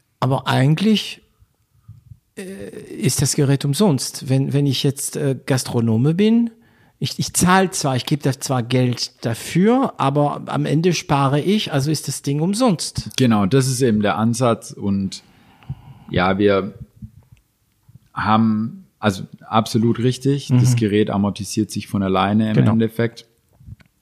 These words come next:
Speaker 2: Es ist halt immer noch, und da sind wir, ja, das ist auch ein Prozess im Endeffekt.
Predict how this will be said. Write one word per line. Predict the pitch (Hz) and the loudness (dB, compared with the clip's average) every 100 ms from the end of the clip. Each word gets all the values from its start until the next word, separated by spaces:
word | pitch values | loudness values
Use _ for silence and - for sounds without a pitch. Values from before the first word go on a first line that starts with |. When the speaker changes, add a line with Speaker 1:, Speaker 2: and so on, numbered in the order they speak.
| _ _ - | _ _ -8
Speaker 2:
Es | 90 117 | -4 -2
ist | 92 | 0
halt | 110 107 | 2 2
immer | 107 107 | 4 4
noch, | 104 101 - - _ _ _ | 4 0 -4 -18 _ _ _
und | 95 90 | -2 2
da | 95 95 82 - - - _ - 98 | 4 4 0 -8 -20 -20 _ -18 -14
sind | - 104 98 | -6 -4 -4
wir, | 58 98 90 | -6 -10 -6
ja, | 90 90 92 | -2 0 -2
das | 90 | -4
ist | 90 - | -6 -2
auch | 98 | -2
ein | 104 | 0
Prozess | 98 85 104 104 - | -2 -2 0 0 0
im | 107 | -2
Endeffekt. | 98 101 98 98 98 - | -2 -2 -2 -2 -2 -4